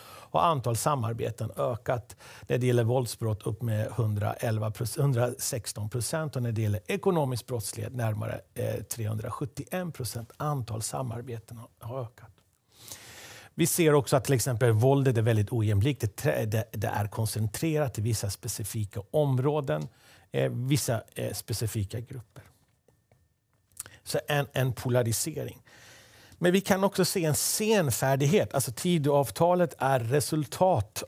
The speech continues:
av en utveckling. Att de åtgärder vi ser idag med visitationszoner, vi pratar om, om, om kriminalisering av medlemskap,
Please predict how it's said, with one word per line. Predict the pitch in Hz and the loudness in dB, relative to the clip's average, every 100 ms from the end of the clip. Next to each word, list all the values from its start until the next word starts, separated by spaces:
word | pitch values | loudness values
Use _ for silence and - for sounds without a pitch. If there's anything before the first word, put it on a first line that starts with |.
| - | -2
av | 123 | 0
en | 113 | 2
utveckling. | 110 95 98 98 - 131 - - | 0 -2 -6 -10 -10 -12 -18 -20
Att | - 110 - | -14 -14 -10
de | - 135 135 | -2 -2 0
åtgärder | 156 113 - 123 117 | 0 0 2 4 4
vi | 117 117 | 2 0
ser | - 120 | 0 0
idag | 117 110 113 113 | 0 0 0 2
med | 110 | 2
visitationszoner, | 110 120 107 107 127 110 - - 160 160 151 147 - - - - - | 0 -2 -4 -2 -2 -2 -4 -2 0 2 4 2 0 -18 -18 -18 -16
vi | - 120 | -4 -2
pratar | 101 127 110 98 | 2 2 2 0
om, | 113 110 - | 0 0 -2
om, | 113 110 110 113 - | -2 0 0 -2 -4
om | 117 104 | -2 -2
kriminalisering | 127 110 110 104 - 113 107 | 0 0 2 0 0 0 0
av | 107 | 2
medlemskap, | 110 123 101 107 98 - 156 156 151 | 2 0 0 0 0 -2 0 2 2